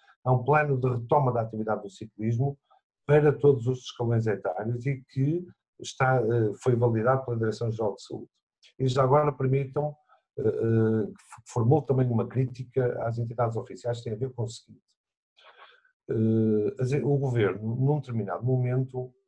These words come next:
eh, eh, instou as federações esportivas a apresentarem precisamente esses planos de retoma da atividade. Mas, do meu ponto de vista, erradamente,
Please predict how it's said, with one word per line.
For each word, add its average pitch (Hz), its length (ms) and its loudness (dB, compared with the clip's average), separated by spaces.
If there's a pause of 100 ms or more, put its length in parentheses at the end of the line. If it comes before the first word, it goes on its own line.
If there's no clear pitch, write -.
(640)
eh, 110 60 -8
eh, 104 680 -4
instou 139 460 0
as - 160 -2
federações 107 460 -6
esportivas 120 720 -4 (340)
a 120 80 0
apresentarem 123 720 0
precisamente 135 640 -2
esses - 160 -8
planos 139 440 -2
de 117 80 -4
retoma 113 420 -4
da 92 120 -8
atividade. - 360 -18 (1600)
Mas, 151 280 2
do 156 60 -4
meu 160 360 2
ponto 120 200 2
de 113 80 -6
vista, 107 300 -8
erradamente, 110 760 -4